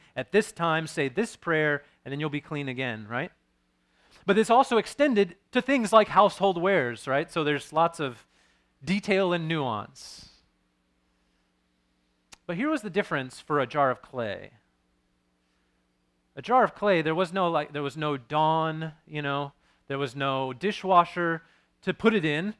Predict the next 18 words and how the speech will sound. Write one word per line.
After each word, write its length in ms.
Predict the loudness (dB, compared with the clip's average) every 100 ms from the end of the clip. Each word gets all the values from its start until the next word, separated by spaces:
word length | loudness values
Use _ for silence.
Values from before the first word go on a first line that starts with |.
| _ -4
There 120 | -2
was 100 | 2
nothing 300 | 2 4 2
that 100 | 0
you 80 | -2
could 240 | -4 -2
do 260 | 0 0 0
to 100 | 0
make 200 | 0 0
a 60 |
jar 300 | -2 2 4
of 100 | 4
clay 300 | 2 2 2
clean 560 | 0 -4 0 0 0 0
once 240 | -2 -2
it 80 | -4
had 160 | -4 -4
become 480 | -8 -2 0 0